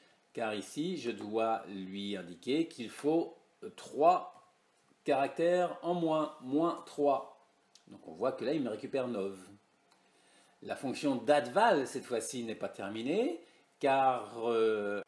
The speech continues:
à cette chaîne de caractères-là, il faut ajouter ce qu'il y a dans la cellule K un. Donc je clique sur la fonction date val à l'intérieur de la barre de formule. Là, je vais m'autoriser la possibilité de cliquer sur la petite case à droite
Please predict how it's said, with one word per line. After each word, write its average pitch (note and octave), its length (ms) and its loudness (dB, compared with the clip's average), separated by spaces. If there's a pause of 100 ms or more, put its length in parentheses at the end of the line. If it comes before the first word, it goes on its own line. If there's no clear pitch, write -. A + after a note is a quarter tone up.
(140)
à A2+ 80 -4
cette - 240 -6
chaîne D3 200 2
de B2 100 0
caractères-là, A2 600 0
il E4+ 60 0
faut - 120 0
ajouter A#2+ 300 0
ce F#3 80 -2
qu'il D3 80 -2
y D3 40 2
a - 20 2
dans D#3+ 80 0
la D3 80 2
cellule D3 380 -2
K - 80 0
un. G#2+ 260 0 (460)
Donc G2 140 -10
je G#2+ 100 -8
clique A#2+ 280 -6
sur - 120 -4
la G#2 100 2
fonction A#2+ 580 -4 (380)
date A2 280 -2
val A#2+ 300 2
à G#2+ 100 -2
l'intérieur A#2 500 0
de A2+ 80 -2
la G2+ 100 0
barre G2 220 -2
de G2+ 100 -4
formule. F#2+ 680 -6 (920)
Là, B2+ 280 2
je A#2+ 140 -4
vais A2+ 220 -2
m'autoriser A2 800 -2
la G2 140 -4
possibilité G#2 480 -8
de G2+ 80 -8
cliquer A2 400 -6
sur G#2+ 140 -6
la G2 40 -2
petite G#2+ 200 -12
case A2+ 320 -2
à G#2+ 60 -6
droite A2+ 340 0